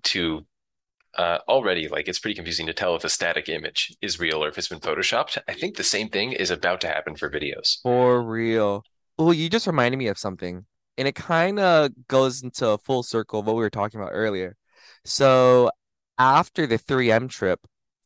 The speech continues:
Speaker 2: after we visited Minneapolis, after you left, and then I came back from the museum, I found out that my Twitter account got hacked.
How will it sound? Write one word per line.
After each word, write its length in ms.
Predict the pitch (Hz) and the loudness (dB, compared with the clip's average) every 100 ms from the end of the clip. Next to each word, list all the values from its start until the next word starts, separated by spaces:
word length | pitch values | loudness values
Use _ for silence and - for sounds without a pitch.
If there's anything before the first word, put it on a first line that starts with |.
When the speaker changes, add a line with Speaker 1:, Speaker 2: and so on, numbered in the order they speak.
| - - | -10 -2
Speaker 2:
after 260 | 127 147 | 0 2
we 100 | 131 117 | 2 4
visited 380 | 120 110 110 | 2 4 0
Minneapolis, 800 | 107 107 107 104 113 104 92 90 - | 0 -2 2 2 4 2 0 -2 -2
after 200 | 110 113 | -4 -2
you 140 | 107 | -2
left, 400 | 104 104 110 - - | 2 4 2 -4 -12
and 80 | 107 | -6
then 100 | 104 | -4
I 60 | |
came 260 | 104 - 135 | -4 -4 2
back 200 | 123 117 | 2 0
from 100 | 113 | -4
the 60 | 104 | -6
museum, 720 | 98 92 113 139 101 95 113 _ _ _ _ - | -4 -4 -4 0 -2 -2 -12 _ _ _ _ 0
I 120 | 131 | 0
found 520 | 135 - 139 156 185 | 2 4 8 8 6
out 420 | 117 101 87 - - _ _ _ _ - | 4 2 0 -8 -20 _ _ _ _ 0
that 100 | 143 | 4
my 140 | 123 - - | 4 2 -10
Twitter 380 | - 160 175 | 0 4 6
account 400 | 143 - - 104 | 4 2 -6 -6
got 180 | - 104 - | -4 -4 -6
hacked. 580 | - 135 117 - - - | -4 2 2 2 -18 -20